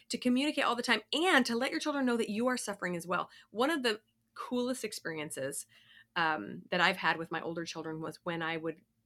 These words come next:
uh, get pregnant, um,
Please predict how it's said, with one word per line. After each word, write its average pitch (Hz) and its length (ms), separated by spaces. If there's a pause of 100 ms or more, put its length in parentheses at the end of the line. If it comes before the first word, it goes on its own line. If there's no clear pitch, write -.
(260)
uh, 170 220
get - 200
pregnant, 254 600 (720)
um, 175 360